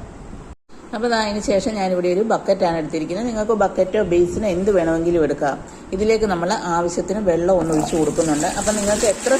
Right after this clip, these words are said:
സെറ്റ് മുണ്ട് നിങ്ങൾ ഇതിലേക്ക് മുക്കുന്നോ അതിൻ്റെ അനുസരിച്ച് നിങ്ങൾക്ക് വെള്ളം ഒഴിച്ച് കൊടുക്കാവുന്നതാണ്.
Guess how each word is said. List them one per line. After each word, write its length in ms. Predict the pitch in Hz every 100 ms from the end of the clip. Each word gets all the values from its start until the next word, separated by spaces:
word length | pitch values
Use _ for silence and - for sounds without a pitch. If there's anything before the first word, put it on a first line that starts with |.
| 262
സെറ്റ് 200 | 196 190
മുണ്ട് 160 | 190 196 190
നിങ്ങൾ 160 | 175 180
ഇതിലേക്ക് 320 | 170 180 190
മുക്കുന്നോ 320 | 170 147 170 208
അതിൻ്റെ 240 | 185 165 170
അനുസരിച്ച് 420 | 156 165 175 180 185
നിങ്ങൾക്ക് 300 | 156 156 190
വെള്ളം 200 | 156 156 160
ഒഴിച്ച് 200 | 147 165
കൊടുക്കാവുന്നതാണ്. 640 | 147 139 151 156 147 151